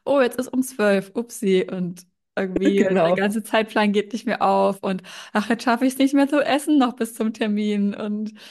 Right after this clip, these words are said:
Speaker 2: Genau, genau.
Speaker 1: Ja.
Speaker 2: <laughs> Und dann bin ich rausgegangen, hab meine große Runde gedreht und dann habe ich an dem einen Punkt, bin ich ins Gespräch gekommen mit so zwei älteren Damen.
Speaker 1: Hm.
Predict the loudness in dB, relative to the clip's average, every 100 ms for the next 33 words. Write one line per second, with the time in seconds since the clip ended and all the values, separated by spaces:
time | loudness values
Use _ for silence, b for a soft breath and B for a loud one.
0 | B B B 6 6 6 6 6 6 6
1 | 6 6 6 4 2 -2 2 2 4 2
2 | 2 -2 -4 -16 -20 -20 -20 _ 2 6
3 | 6 6 6 6 4 2 0 0 2 2
4 | 0 -2 _ _ _ _ _ _ -4 0
5 | 0 2 0 2 2 2 2 0 0 -2
6 | -2 0 2 2 0 -2 0 2 0 0
7 | 0 2 4 2 -2 -2 0 2 0 0
8 | -4 -6 -10 -16 -20 _ -4 0 4 4
9 | 2 0 2 4 2 -6 -20 _ _ _
10 | _ _ _ _ _ _ -4 2 2 2
11 | 0 -4 -4 2 2 0 -4 -2 -2 -2
12 | -2 -4 -4 -2 0 0 0 0 -2 -2
13 | -2 0 0 -2 -4 _ -6 -4 -2 -4
14 | -8